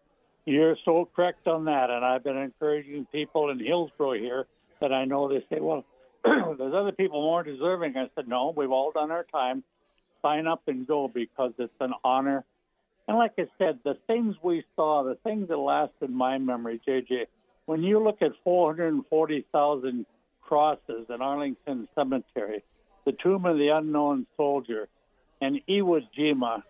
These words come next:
if you're not an American, I don't know how you could not enjoy that. And, and we had the, the politicians, they came out and shook all our hands. Armstrong and Hovind,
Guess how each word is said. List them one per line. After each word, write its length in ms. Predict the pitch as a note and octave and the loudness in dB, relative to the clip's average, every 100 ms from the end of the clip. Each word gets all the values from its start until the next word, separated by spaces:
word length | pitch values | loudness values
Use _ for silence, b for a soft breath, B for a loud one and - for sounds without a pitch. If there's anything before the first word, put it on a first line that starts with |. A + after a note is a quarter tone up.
| _ _ _ _ _ - | _ _ _ _ _ -6
if 180 | C3 - | -4 0
you're 180 | F3 | 0
not 240 | E3+ E3+ E3 | 4 4 4
an 140 | D3+ | 0
American, 600 | D3 D3 D#3 D#3 - E3+ D3+ | -2 0 0 0 -2 -4 0
I 140 | C#3 | 0
don't 100 | C#3 | 0
know 160 | C#3 C3 | -2 -2
how 180 | C#3 D3 | 0 -2
you 200 | C#3+ C3+ - | -2 -6 -4
could 160 | C3 - _ _ | -6 -6 _ _
not 300 | C#3+ C3+ C#3+ - _ | -4 0 0 -2 _
enjoy 600 | C#3+ A2+ G#2+ A#2 B2+ B2+ A#2 | -6 -6 -6 0 2 2 0
that. 180 | A#2 F#2+ _ _ _ | -2 -2 _ _ _
And, 220 | A3 G#3+ - | -2 -2 -2
and 100 | G#3 | 0
we 120 | G#3+ F#3 | 2 4
had 180 | G#3+ | 2
the, 180 | G3 E3 - _ _ _ _ _ _ _ | 2 -2 -4 _ _ _ _ _ _ _
the 60 | |
politicians, 760 | - G3 G3 F#3+ B3 - F#3 A#3 | 0 2 2 0 -2 -2 -4 -4
they 160 | D#3+ G3 - | -4 -6 -4
came 220 | F#3+ E3 | -4 0
out 160 | D#3 B2 | -2 -4
and 80 | - | -6
shook 160 | D#3+ - | -6 -2
all 160 | C#3 C3+ | 0 2
our 140 | B2+ | 0
hands. 320 | A#2 B2 A#2 A#2 | 0 -4 -4 -2
Armstrong 760 | E3+ G#3+ G3+ - C#3 B2+ A#2+ | -2 -2 -6 -4 -2 -2 -4
and 100 | A#2+ | -2
Hovind, 460 | B2+ A#3 G3+ C3+ | 0 2 0 -4